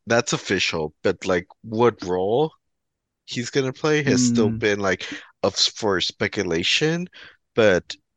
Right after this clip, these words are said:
Speaker 1: everybody knows. Like, he's been dropping hints on his, like, social
Speaker 2: Mm.
Speaker 1: media ever since he's been announced that he's gonna play Wiccan,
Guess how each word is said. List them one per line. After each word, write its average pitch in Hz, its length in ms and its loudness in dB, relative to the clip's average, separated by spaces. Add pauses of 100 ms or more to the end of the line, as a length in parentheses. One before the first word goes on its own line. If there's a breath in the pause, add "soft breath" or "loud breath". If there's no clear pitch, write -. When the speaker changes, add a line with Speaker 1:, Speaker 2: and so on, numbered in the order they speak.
(320)
Speaker 1:
everybody 101 540 0
knows. 85 340 -6
Like, 95 140 -2
he's 165 180 0
been 160 140 2
dropping 101 420 0
hints 87 300 -6
on 90 100 -2
his, 85 240 -6
like, 92 220 0
social 101 360 2
Speaker 2:
Mm. - 60 0
Speaker 1:
media 92 300 0
ever 95 160 0
since 98 340 -6
he's 92 160 -4
been 87 200 -4
announced 80 360 -4
that 82 140 0
he's 98 240 -6
gonna 82 320 0
play 80 240 -2
Wiccan, 71 600 -6